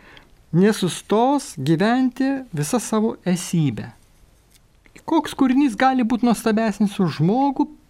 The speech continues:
Bendrystė siejama su jame slypinčia begaline meile. Bendrystėje su neapsakoma meile. O meilė čia didžio-, didžiosios raidės, pas Viešpats turima omeny. Taigi su ju-, ryšyje su juo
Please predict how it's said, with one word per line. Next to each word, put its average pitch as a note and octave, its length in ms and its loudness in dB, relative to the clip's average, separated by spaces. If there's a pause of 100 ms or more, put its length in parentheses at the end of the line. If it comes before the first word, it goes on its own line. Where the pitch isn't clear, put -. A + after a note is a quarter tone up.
(220)
Bendrystė G#3+ 720 2
siejama B3 540 0
su F#3 160 0
jame G3 260 2
slypinčia B3+ 640 0
begaline G#3 640 2
meile. A#3+ 460 0 (1120)
Bendrystėje A#3+ 760 4
su A#3 100 -2
neapsakoma A#3 640 -2
meile. A3+ 560 0 (160)
O B2+ 80 -8
meilė D#3 400 0
čia D3 240 -4
didžio-, C#3 560 -4
didžiosios D3 640 -4
raidės, G#3+ 540 -4 (440)
pas B2+ 300 -8
Viešpats G3+ 560 -6 (100)
turima B3+ 340 -2
omeny. B3+ 340 0 (920)
Taigi A#3 240 2
su - 200 -4
ju-, F3+ 640 0
ryšyje A3+ 440 0
su - 200 -4
juo B3+ 380 0